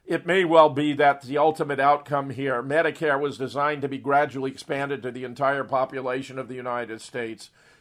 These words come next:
Maybe we have a chance to see it happen. We also have additional reports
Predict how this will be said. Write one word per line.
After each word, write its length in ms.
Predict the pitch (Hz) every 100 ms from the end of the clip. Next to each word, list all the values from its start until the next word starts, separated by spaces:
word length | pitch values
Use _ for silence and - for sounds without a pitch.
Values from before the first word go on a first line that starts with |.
| _
Maybe 340 | 151 165 143
we 200 | 139 143
have 180 | 139 139
a 60 | 127
chance 400 | - 135 123 -
to 120 | 127
see 200 | - 143
it 100 | 113
happen. 440 | 123 139 123 123 - _ _ _ _ _ _ _ _ _
We 160 | 151 190
also 320 | 214 220 220
have 100 | 175
additional 540 | 160 135 214 208 180
reports 580 | 170 156 170 180 180 -